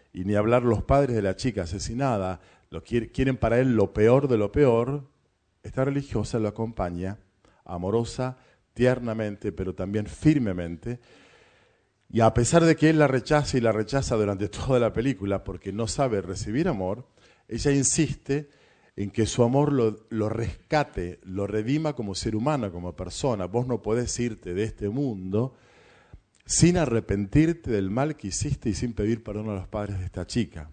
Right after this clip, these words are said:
Y bueno, toda la película es la tarea de esta, de esta religiosa que lo va acompañando. Y en el último día, en el que se cumple la fecha entonces de la condena de muerte, sale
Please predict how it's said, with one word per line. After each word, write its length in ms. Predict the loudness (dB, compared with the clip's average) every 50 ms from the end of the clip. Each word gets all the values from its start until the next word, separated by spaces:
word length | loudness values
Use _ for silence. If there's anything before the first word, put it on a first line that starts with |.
| -20 _ _ _ _ _ _ _ _ _ -20 -20 -20 -20 _ _ _ _ _ _ -8
Y 260 | -4 -2 -2 0 2
bueno, 520 | 4 4 6 6 4 4 2 0 -2 -10 _ _ _
toda 220 | _ 6 6 8 8
la 120 | 6 4
película 460 | 2 0 0 0 0 2 2 2 2
es 120 | 2 2 0
la 140 | -2 -2 0
tarea 440 | 0 2 2 4 4 4 4 2
de 80 | 2 0
esta, 420 | -2 -4 -4 -2 -2 -2 -2 -4
de 100 | -4 -6
esta 280 | -6 -6 -6 -6 -6 -6
religiosa 640 | -6 -6 -6 -6 -4 0 0 0 0 0 -2 -4 -2
que 100 | 0 0
lo 100 | 0 0
va 80 | -2
acompañando. 920 | -2 -4 -6 -6 -4 -2 -2 0 2 0 0 0 -2 -4 -4 -6 -6 -8 -14 _ -20 -20 -20 _ _ _ _ _ _ -2
Y 60 | 2
en 60 | 4
el 100 | 6 8
último 340 | 8 6 6 4 6 6 6
día, 300 | 6 6 6 6 4 4 0 -8 -12
en 220 | -10 -8 -6 -4 -4
el 140 | -6 -6 -6
que 100 | -8 -6
se 180 | -6 -6 -2
cumple 420 | 0 2 2 2 0 0 0 0 0
la 140 | -2 -4
fecha 360 | -2 -2 -2 -2 0 -2 -4 -4
entonces 380 | -2 -2 -2 -2 -2 -4 -6
de 60 | -6
la 100 | -6 -6
condena 360 | -6 -6 -4 -2 -2 -2 -2 -2
de 80 | -2
muerte, 500 | 0 2 2 2 2 0 -4 -6 -6 -6
sale 500 | -2 0 2 2 2 2 2 0 -2 -4